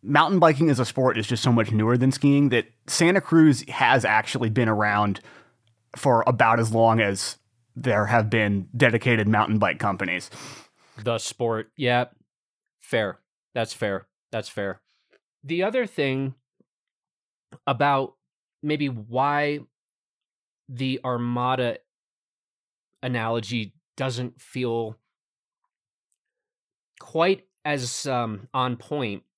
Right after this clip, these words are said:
Speaker 2: think about all the athletes you just named, Luke. It's a pretty specific type of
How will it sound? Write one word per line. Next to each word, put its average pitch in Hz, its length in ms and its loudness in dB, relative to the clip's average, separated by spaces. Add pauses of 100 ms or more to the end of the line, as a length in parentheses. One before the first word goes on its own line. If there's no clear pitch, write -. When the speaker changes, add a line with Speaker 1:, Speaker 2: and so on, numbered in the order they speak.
(260)
Speaker 2:
think 202 180 -2
about 208 240 0
all 151 180 -2
the 135 180 -6
athletes 127 560 -6
you 120 100 -6
just 110 300 -10
named, 113 300 -6
Luke. 95 380 -8 (560)
It's 147 180 -6
a - 100 -8 (140)
pretty 190 320 -6
specific - 840 -8
type 123 400 -8 (160)
of 107 400 -10